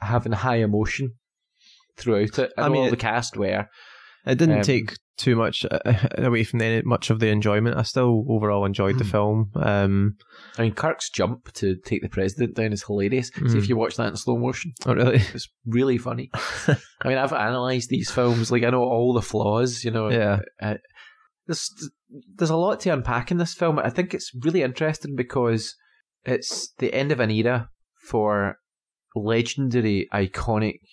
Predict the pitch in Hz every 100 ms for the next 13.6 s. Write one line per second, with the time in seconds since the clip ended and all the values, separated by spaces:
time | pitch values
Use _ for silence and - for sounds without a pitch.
0 | _ _ _ _ _ - 120 - - 113
1 | - 98 101 - 123 120 - 127 _ -
2 | 107 92 90 _ _ _ _ 127 110 110
3 | - 110 139 143 107 101 98 117 92 -
4 | _ _ _ - 98 101 127 92 82 -
5 | _ _ _ _ 107 104 101 - - _
6 | _ 120 117 135 131 - - 117 107 95
7 | _ - - 113 117 104 107 107 - 107
8 | 104 110 - 127 120 - _ 101 104 104
9 | 95 104 104 101 104 110 113 - 117 117
10 | 104 95 101 101 107 101 95 - 98 95
11 | 95 _ 107 104 98 92 98 95 95 98
12 | 101 98 95 101 101 101 101 101 101 98
13 | 98 - 104 107 104